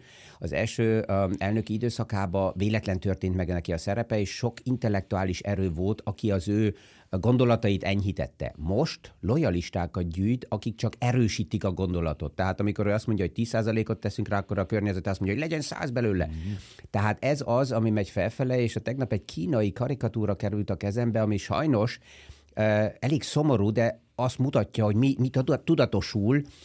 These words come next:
Speaker 1: a, a piacokba is, hogy a Titanic közeledik a jéghegy irányába, és az utasok jelzik a kapitánynak, hogy né, irányt kell azonnal váltani, mert ha nem, becsapódunk, és a kapitány fennáll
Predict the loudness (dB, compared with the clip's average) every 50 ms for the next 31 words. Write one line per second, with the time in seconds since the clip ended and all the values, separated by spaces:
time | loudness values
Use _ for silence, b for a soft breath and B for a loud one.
0 | B B B 0 2 2 2 2 2 0 -2 -4 -2 0 -2 0 0 -2 -4 -2
1 | 0 0 0 2 2 0 -2 -2 -2 0 2 2 2 2 2 2 0 0 0 0
2 | 0 0 0 0 -2 -2 -4 -10 -6 -4 -2 0 0 0 0 0 0 0 0 -2
3 | -2 -2 -2 -2 0 0 0 0 0 0 0 0 -2 -2 -2 -2 -2 -2 -2 -2
4 | 0 0 0 0 0 0 0 0 0 0 0 0 0 0 -2 -4 -2 0 -2 0
5 | 0 -2 -2 -2 0 0 0 2 0 0 -2 -2 -4 -4 -4 -4 -4 -4 -2 -2
6 | 0 0 2 2 0 0 0 0 2 2 2 0 B B B B 0 2 4 4
7 | 2 2 2 2 2 2 2 2 2 2 2 2 2 0 0 0 0 0 0 0
8 | 2 2 2 2 2 2 2 0 0 -2 -2 -2 -4 -6 -4 -6 -6 -4 -4 -4
9 | -6 -6 -8 -8 -10 -10 -10 -8 -6 -4 -2 -2 -2 -2 -2 -2 -2 0 0 0
10 | 0 0 0 0